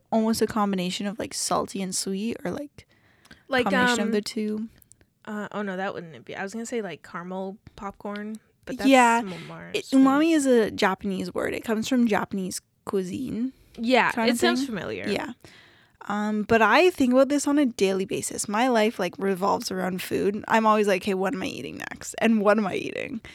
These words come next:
Speaker 1: And I think that I'm more of a savory person. Like, if you gave me, like, I don't know, something sweet, like an
Speaker 2: Like
Speaker 1: ice
Speaker 2: a
Speaker 1: cream
Speaker 2: muffin.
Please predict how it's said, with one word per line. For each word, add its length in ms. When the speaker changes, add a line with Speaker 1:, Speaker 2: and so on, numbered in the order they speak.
Speaker 1:
And 360
I 840
think 420
that 140
I'm 180
more 220
of 100
a 60
savory 400
person. 580
Like, 180
if 140
you 160
gave 280
me, 480
like, 560
I 160
don't 140
know, 140
something 420
sweet, 640
like 400
an 140
Speaker 2:
Like 180
Speaker 1:
ice 120
Speaker 2:
a 40
Speaker 1:
cream 120
Speaker 2:
muffin. 540